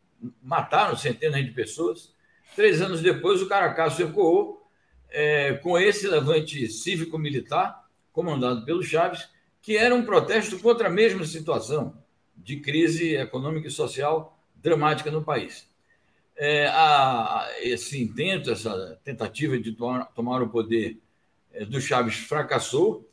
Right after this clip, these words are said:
e ele, é, disse a famosa frase, aí tá escrito, "Por enquanto, um grito de esperança e dignidade na Venezuela."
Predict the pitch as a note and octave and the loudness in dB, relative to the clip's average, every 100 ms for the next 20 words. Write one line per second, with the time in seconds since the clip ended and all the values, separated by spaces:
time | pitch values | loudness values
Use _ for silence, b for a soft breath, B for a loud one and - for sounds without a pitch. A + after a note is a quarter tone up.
0 | _ _ _ _ A3+ F#3 E3+ F#3 G#3+ A#3 | _ _ _ _ 2 6 8 8 4 0
1 | A3+ B2+ C3+ B2+ A2+ B2 F#3 G3 E3 F3+ | -2 0 2 2 0 -2 -2 -2 0 0
2 | E3 F3+ F3 D3+ C#3+ D3+ D3+ - - - | 2 2 4 2 2 4 4 2 -6 -6
3 | A2 C3+ C#3 C3+ A#2 A#2 - C3 G2+ - | -6 -6 -4 -4 -4 -8 -12 -12 -14 -4
4 | G3 G3 C#3 D3 G3 E3 - - _ _ | 0 0 0 2 2 2 -2 -14 _ _
5 | _ D3 C3+ C#3+ G#3+ G#3+ E3+ E3+ D3 D3+ | _ -6 -4 0 0 0 0 0 2 0
6 | C3+ F3 - D3+ D#3+ E3 D#3+ B2+ D3+ D3 | 0 -2 -6 -8 -6 -4 -4 -2 -2 -2
7 | D3 D3+ C#3 D3+ C#3 B2+ A2 - | -4 -6 -6 -6 -6 -4 -4 -6